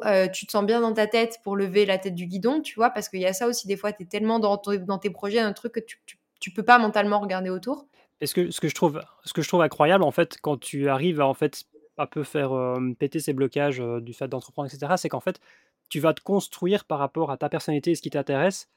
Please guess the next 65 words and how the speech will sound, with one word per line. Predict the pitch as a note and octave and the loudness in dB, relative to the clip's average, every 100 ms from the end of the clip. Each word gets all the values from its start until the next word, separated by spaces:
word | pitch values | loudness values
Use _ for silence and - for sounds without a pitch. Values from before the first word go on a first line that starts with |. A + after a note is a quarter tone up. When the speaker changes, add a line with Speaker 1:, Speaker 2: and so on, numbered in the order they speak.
| _ _ _ - | _ _ _ -6
Speaker 2:
tes | D3+ | -2
propres | G#3 F#3+ F3 | -2 0 -2
compétences | F3 D#3+ D3+ F#3+ D3+ | 0 -2 0 2 2
dans | C3 | 0
plein | F3+ | 0
de | E3+ | 0
domaines, | D3+ D3+ G3 F3 | 2 2 2 2
et | D#3 | 0
derrière, | E3 D#3+ F#3 G3+ | 0 0 0 -2
tu | D#3 | -4
fais | D#3+ | -8
ton | - C#3 | -6 -2
mix. | C#3 F#3+ - - _ _ - | -2 -2 -6 -14 _ _ -4
Et | C#3+ C#3+ C#3 - _ _ _ _ _ _ | 0 2 0 -2 _ _ _ _ _ _
comme | F3 | -2
je | D#3+ | 0
dis | E3+ | 0
souvent, | - E3+ G3 | 0 2 2
tu | - | 2
vois, | D#3+ | 0
quand | D3+ | -2
tu | C#3+ | -4
dis, | E3+ | -2
bah, | D3 C3+ | 2 2
personne, | D3+ - G3+ D#3+ | 0 -2 -2 -2
je | |
pense | - C#3+ | -2 -2
à | C3 | -2
un | C3 | 0
point | C#3+ C#3 | 0 2
ba-, | D3 D#3 | 0 0
à | D3 | -6
point | - C#3 | -2 -4
A, | D3 D3+ | 0 -2
à | |
point | C#3 C#3 | 0 -2
B, | C3 | 0
il | E3+ | 2
y | |
en | C3+ | 2
a | D3+ | 0
qui | D3+ | -2
essaient | D#3 | -2
de | C3+ | -4
faire | C3+ C3+ | -4 -6
des | |
plans | C#3 D#3+ | -4 -4
comme | D3+ C3+ | -4 -6
ça | E3 | -6
sur | - | -8
plusieurs | C#3+ C3+ | -4 -2
années, | C#3 D3+ | 0 2
en | C3+ | 0
mode, « | B2+ | 0
Je | - | -4
fais | |
ça | D3 | -6
pendant | C#3+ C3 | -6 -8
cinq | B2+ C#3 D#3 | -8 -10 -10
ans, | D3+ | -10
puis | C#3 | -8
je | B2 | -10
serai | - | -8
là, | C3+ | -8
machin. » | C3 B2 E3+ | -6 -8 -10